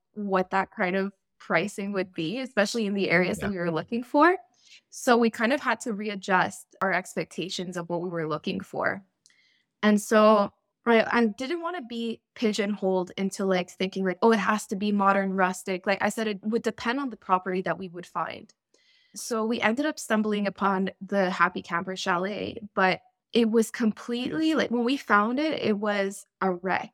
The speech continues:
Speaker 1: like, just,
Speaker 2: Mm.
Speaker 1: like, a whole bunch of cement that was cracked. And, and there was actually a mechanic who previously owned it. And we met with him and he was telling us, like, the, the projects he had worked on. And he said, "You know what? You guys are so lucky.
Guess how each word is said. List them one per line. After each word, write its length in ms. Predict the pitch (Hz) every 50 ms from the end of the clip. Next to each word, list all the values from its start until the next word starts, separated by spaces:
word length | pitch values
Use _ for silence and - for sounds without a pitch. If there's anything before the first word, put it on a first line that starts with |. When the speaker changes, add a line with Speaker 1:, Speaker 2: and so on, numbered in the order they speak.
| - -
Speaker 1:
like, 340 | - 196 185 - _ _ _ _ _ _ _ _ _ _ _ _ - 214 -
just, 400 | - 233 247 254 254 - - 104
Speaker 2:
Mm. 120 | 190 175 - _ _ -
Speaker 1:
like, 160 | 226 214 -
a 60 | 233 226
whole 180 | - 254 262 262
bunch 200 | - 285 277 -
of 100 | 285 226
cement 500 | - - - 240 226 220 208 214 220 -
that 160 | - - - -
was 180 | 208 196 -
cracked. 600 | - - - - 240 226 202 - 220 220 - -
And, 220 | 214 202 196 196 196 _ _ _ _ _ _ -
and 380 | - 220 220 214 208 202 185 202
there 100 | - 208
was 120 | 208 208
actually 340 | 208 196 208 - - 240 240 214
a 40 |
mechanic 500 | 208 196 185 - - 208 208 220 214 - -
who 120 | - 214
previously 640 | - - - 208 214 196 208 208 - - 202 196 - -
owned 260 | 185 208 240 247 214
it. 240 | 185 170 - - - _ _ _ _ _ _ _ -
And 140 | 202 208 208
we 100 | 220 220
met 220 | 202 196 208 -
with 200 | - 240 214 -
him 180 | - 196 190 196
and 80 | 190 190
he 80 | 214
was 100 | 196 196 -
telling 220 | 214 202 202 202
us, 140 | 202 202 -
like, 160 | 185 185 185
the, 140 | - 190 190 - -
the 180 | - 190 - 202
projects 420 | - - 214 220 214 240 220 - -
he 160 | - 202 208
had 100 | 196 190
worked 320 | 185 196 254 320 _ - -
on. 240 | 190 180 185 208 -
And 100 | - 226
he 80 | 208 226
said, 240 | - 220 208 208 - - - - - _ _ _ _ _ _ _ _ _ -
"You 140 | 220 214 240
know 140 | 240 240 262
what? 260 | 240 247 254 254 - 233
You 100 | 226 226
guys 200 | - 226 233 226
are 80 | 233 220
so 220 | - - 262 262
lucky. 580 | 240 226 214 - - - 269 262 254 247 -